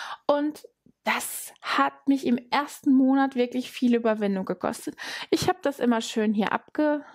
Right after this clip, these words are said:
abhakt. Ja, das fand ich sehr motivierend. Ich hab das jeden Tag hier in meinen Planer reingeschrieben. Da steht immer Blogpost und dann, welche Art von Blogpost das war. Ähm, fand ich auch sehr hilfreich. So konnte ich immer mal gucken, was, was hier genau passiert ist.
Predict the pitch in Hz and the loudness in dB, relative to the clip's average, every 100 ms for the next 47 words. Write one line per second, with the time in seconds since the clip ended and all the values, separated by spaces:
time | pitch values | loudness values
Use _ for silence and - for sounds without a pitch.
0 | - - - - - 294 349 - - - | -20 -20 -10 -4 0 2 0 -8 -18 -2
1 | 247 294 - 254 - 233 226 226 - 226 | 0 0 -4 -8 -2 0 0 -2 0 2
2 | 240 233 220 226 226 262 349 - - 285 | 4 2 0 4 4 2 -2 -10 -10 -4
3 | 269 - 285 294 277 208 247 262 294 - | -2 -2 0 -2 -2 0 0 2 0 0
4 | 262 - 262 254 233 233 226 226 - - | -2 0 0 2 4 4 4 0 -4 -14
5 | - 240 226 220 202 214 392 359 - - | -2 0 2 0 0 0 0 -2 -4 -4
6 | 214 247 415 - - - 262 254 311 269 | -2 -2 -4 -8 -18 -2 0 0 -2 2
7 | 262 214 240 294 - - 214 330 254 226 | 2 2 0 -2 -4 0 2 2 0 2
8 | 214 226 233 - 269 262 - 220 202 196 | 2 0 -2 0 0 0 -2 -6 -4 -4
9 | - - 226 226 214 220 233 277 - - | -4 -6 -4 -4 -4 0 0 -2 -12 -18
10 | - - - 254 254 254 _ _ _ _ | -18 -6 -2 2 2 -2 _ _ _ _
11 | - - - 277 269 254 220 226 262 247 | -10 -10 0 0 0 -2 -2 0 -2 -2
12 | 262 269 - 381 - 262 254 240 240 247 | -2 -4 -2 -4 -4 -4 -2 -2 0 2
13 | 240 240 - - 254 226 - - 214 - | 2 -2 -8 -6 -2 -2 -4 -6 -4 -2
14 | 226 233 208 208 220 240 240 294 | -2 0 -2 -4 -4 -2 -2 -4